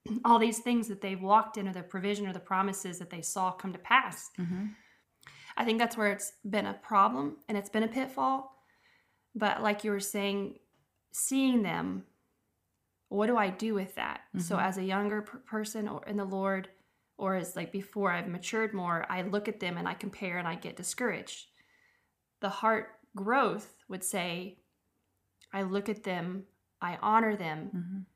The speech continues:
Speaker 1: I thank God for moving in their lives, and then I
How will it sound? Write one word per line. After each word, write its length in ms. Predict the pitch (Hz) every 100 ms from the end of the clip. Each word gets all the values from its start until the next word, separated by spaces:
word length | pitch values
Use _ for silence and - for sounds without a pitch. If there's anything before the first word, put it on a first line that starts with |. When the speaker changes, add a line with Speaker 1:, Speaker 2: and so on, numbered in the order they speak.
| _ _ _
Speaker 1:
I 100 | 190
thank 260 | - 226 214
God 220 | 202 196
for 100 | 190
moving 380 | 185 196 208 208
in 80 | 190
their 120 | 185
lives, 540 | 180 160 165 196 - - _ _ _ _ _ _ _
and 120 | 214
then 80 | 208
I 220 | 190 180